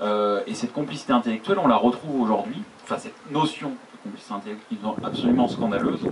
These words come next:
enfin grave du point de vue des principes de droit, et cetera. On, on peut en trouver deux exemples. Alors un exemple très récent, alors, euh, je voulais le ramener mais je l'ai oublié, je sais plus où, le dernier, euh, Le Point,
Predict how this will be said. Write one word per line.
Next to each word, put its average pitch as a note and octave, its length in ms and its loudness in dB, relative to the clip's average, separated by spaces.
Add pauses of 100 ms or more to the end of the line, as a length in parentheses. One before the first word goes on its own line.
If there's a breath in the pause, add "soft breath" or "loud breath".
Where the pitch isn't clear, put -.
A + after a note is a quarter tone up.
(100)
enfin F#2 280 -6 (120)
grave C3+ 320 2
du G2+ 100 -12
point A2 180 -6
de G#2 100 -2
vue A#2+ 80 2
des - 120 -6
principes - 460 -6
de - 80 -4
droit, - 420 0
et - 180 -2
cetera. - 240 -6 (640 loud breath)
On, A2 640 6
on A2 100 2
peut B2 100 -6
en B2 80 0
trouver A#2+ 260 -2
deux C#3+ 320 2
exemples. C3 460 2 (120)
Alors G2+ 300 0
un B2 80 4
exemple C3 400 2
très C#3+ 240 -2
récent, C3 440 -2
alors, G2 180 -4 (560 loud breath)
euh, G2+ 180 -2
je - 60 -8
voulais B2 160 2
le B2 60 2
ramener B2+ 280 4
mais A#2+ 140 0
je - 120 -6
l'ai G2+ 60 -10
oublié, A#2 400 4
je A#2+ 140 2
sais C3 160 -2
plus A#2+ 180 -2
où, C3 160 4
le A#2+ 80 6
dernier, - 240 4
euh, - 2250 2
Le A#2+ 160 6
Point, - 280 0